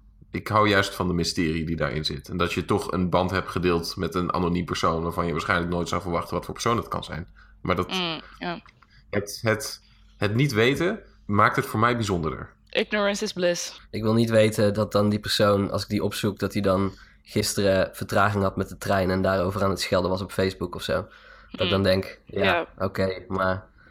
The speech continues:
Speaker 2: Dit was niet
Speaker 3: nee,
Speaker 2: de perfecte
Speaker 3: dit is
Speaker 2: persoon waar ik net deze fantastische journey mee, eh, heb, eh, beleefd. Ja.
Speaker 1: Wat ik nog steeds heel bijzonder vind, eh, wat nog steeds dagelijks heel veel invloed heeft op mijn leven, wat uiteindelijk Laatscherm is geworden,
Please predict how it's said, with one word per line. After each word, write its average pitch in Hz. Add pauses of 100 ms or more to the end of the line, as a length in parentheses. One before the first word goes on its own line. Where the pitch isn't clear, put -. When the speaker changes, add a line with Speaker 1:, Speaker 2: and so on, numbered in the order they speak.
(180)
Speaker 2:
Dit 196
was 196
niet 214
Speaker 3:
nee, 214
Speaker 2:
de 175
perfecte 196
Speaker 3:
dit 214
is 208
Speaker 2:
persoon 208
waar 202
ik 196
net 202
deze 196
fantastische 214
journey 208
mee, 175
eh, 170
heb, 175
eh, 180
beleefd. 175
Ja. 190 (260)
Speaker 1:
Wat 92
ik 98
nog 101
steeds 113
heel 98
bijzonder 87
vind, 92 (460)
eh, 85
wat 90
nog 95
steeds 95 (100)
dagelijks 87
heel 95
veel -
invloed 90
heeft 82
op 82
mijn 82
leven, 82
wat 92
uiteindelijk 85
Laatscherm 87
is 76
geworden, 82